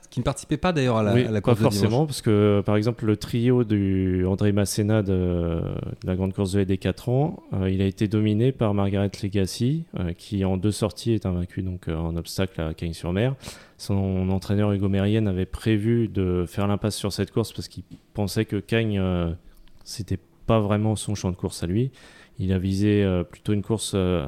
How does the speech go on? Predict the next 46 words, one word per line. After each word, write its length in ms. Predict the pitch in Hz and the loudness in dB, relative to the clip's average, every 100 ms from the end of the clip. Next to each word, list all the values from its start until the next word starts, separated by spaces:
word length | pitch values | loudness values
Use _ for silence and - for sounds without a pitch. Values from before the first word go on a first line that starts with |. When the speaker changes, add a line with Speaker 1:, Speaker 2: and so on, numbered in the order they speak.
| 73 | -4
Speaker 2:
à 140 | 85 | -2
Haydock 320 | 90 87 101 104 | 0 2 0 0
parce 180 | - | -6
que 100 | - | -10
c'est 160 | 80 - | -8 -4
un 60 | 85 | -6
cheval 240 | - 98 | -4 -6
qui, 220 | - 95 | -6 -8
selon 340 | 90 - 92 95 | -6 -4 0 0
lui, 140 | 104 | 0
pourrait 240 | - 87 | -2 -2
réussir 320 | 87 90 - 92 | 0 -2 -2 -2
en 60 | |
Angleterre. 440 | 87 87 85 120 139 - - - - - - | 0 -2 -2 -2 -4 -8 -20 -20 -20 -16 -10
Donc 100 | 92 | -8
c'est, 300 | 98 92 92 | -4 -4 -4
c'était 240 | 95 95 | -4 -4
un 80 | 98 | -2
peu 100 | 107 | 0
le 60 | |
regret 280 | 104 104 110 | 2 2 2
de, 280 | 104 90 90 | 0 0 0
de 120 | 90 | 0
pas 140 | 92 98 | 0 2
l'avoir 300 | 98 98 101 | 2 2 2
là, 140 | 120 | 2
mais 340 | 110 92 82 82 - - - - - | 2 0 -2 -6 -14 -20 -20 -20 -6
vu 180 | 101 117 | 0 0
son 360 | - 107 107 | 0 0 0
physique, 560 | 104 - 113 110 127 113 | 0 -2 -2 2 0 0
vu 160 | 95 107 | 0 2
le 140 | 110 | 2
train 240 | - 123 | 2 0
qu'il 240 | 113 - 107 | 0 -2 0
a, 80 | 113 | 0
je 140 | - | -2
pense 180 | 110 - | -6 -6
qu'il 200 | - 92 | -4 -2
va, 580 | 92 87 85 85 87 - - | 0 0 -2 -2 -4 -6 -6
il 120 | 90 | -4
va 80 | 92 | -4
pouvoir 300 | - 101 92 | 0 -2 -2
s'épanouir 720 | 92 - 104 98 98 104 98 | -6 -8 -4 0 0 0 0
en, 360 | 87 82 80 - | 0 -2 -4 -6
en 120 | 92 | -2
Angleterre 540 | 92 87 87 - 127 | -2 0 0 0 0